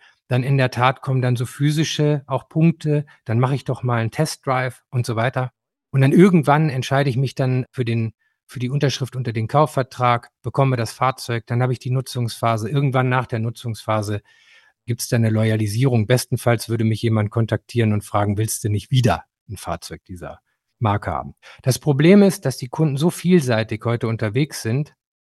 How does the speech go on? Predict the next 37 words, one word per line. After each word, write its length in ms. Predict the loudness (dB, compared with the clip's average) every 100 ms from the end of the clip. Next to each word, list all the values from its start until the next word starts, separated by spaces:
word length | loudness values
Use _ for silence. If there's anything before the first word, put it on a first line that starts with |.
| _
Herr 160 | -8 -4
Heinrich, 280 | -2 -2 -2
dass 300 | -4 -6 -14 _ _
sie 140 | -4
sich 220 | -4 -2
eigentlich 320 | 0 0 0 -6
auf 60 |
diese 200 | -4 -6
unterschiedlichen 720 | -4 -2 -2 -4 -6 -4 -2
Wege 320 | 0 0 0
durch 200 | -2 -4
diese, 180 | -4 -12 -12 -10
durch 140 | -6
diese 260 | -4 -4 -6
Kundenreise 1000 | -2 0 0 0 2 2 2 0 -2 -8 _ _ _
fokussieren 540 | -6 -2 -2 0 2
müssen. 260 | 0 -2 -6
Es 120 | -6
kann 300 | 0 4 4
sein, 320 | 4 4 4
dass 200 | 2 -2
der 100 | -4
in 80 | -4
den 120 | -2
Handel 280 | -2 -2 -4
kommt. 380 | -4 -4 -4 -6
Es 120 | -10
kann 280 | -4 0 0
sein, 260 | 0 0 -2
dass 140 | -4
er's 160 | -6 -8
digital 460 | -12 -4 0 0
macht. 220 | 0 -4
Also 140 | -8 -10
zum 180 | -6 -4
Beispiel, 360 | -4 -6 -4
wenn 240 | -2 -2